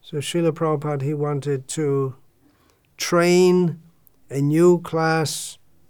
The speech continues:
of brahmanas. And one of the tasks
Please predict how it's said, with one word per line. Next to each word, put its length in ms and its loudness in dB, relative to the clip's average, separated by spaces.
of 240 -6
brahmanas. 920 -2
And 240 -2
one 220 2
of 200 2
the 920 2
tasks 1000 0